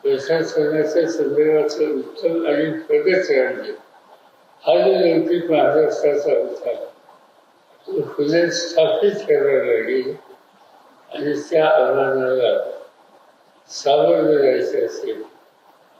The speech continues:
तर साहजिकच तुला सगळ्यांची पूर्ण साथ असेल. तुम्ही सगळ्यांनी लोकसभेला जशी साथ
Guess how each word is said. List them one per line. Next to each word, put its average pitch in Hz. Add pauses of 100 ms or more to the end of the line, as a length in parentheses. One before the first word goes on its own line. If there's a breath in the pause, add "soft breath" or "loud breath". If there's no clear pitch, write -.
(440)
तर 143
साहजिकच 165 (880)
तुला 156
सगळ्यांची 147
पूर्ण 151
साथ 143
असेल. 113 (920)
तुम्ही 151
सगळ्यांनी 151 (160)
लोकसभेला 151 (100)
जशी 147
साथ 123